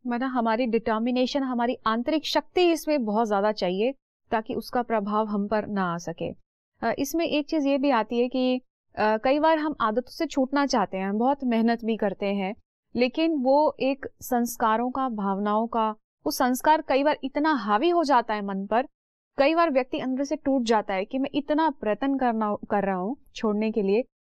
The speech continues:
लेकिन फिर भी नहीं कर पा रहा हूँ। और ऐसे में, अ,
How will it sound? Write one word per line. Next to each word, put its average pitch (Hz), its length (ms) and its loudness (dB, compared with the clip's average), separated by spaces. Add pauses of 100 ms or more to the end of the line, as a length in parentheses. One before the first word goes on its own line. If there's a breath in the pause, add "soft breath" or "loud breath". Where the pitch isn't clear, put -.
(100)
लेकिन 370 260 2
फिर 320 280 0
भी 302 320 4
नहीं 330 240 2
कर 294 180 2
पा 233 220 2
रहा 202 120 -2
हूँ। 220 180 -4 (320)
और 277 120 4
ऐसे 285 380 0
में, 320 320 0 (100)
अ, 262 160 0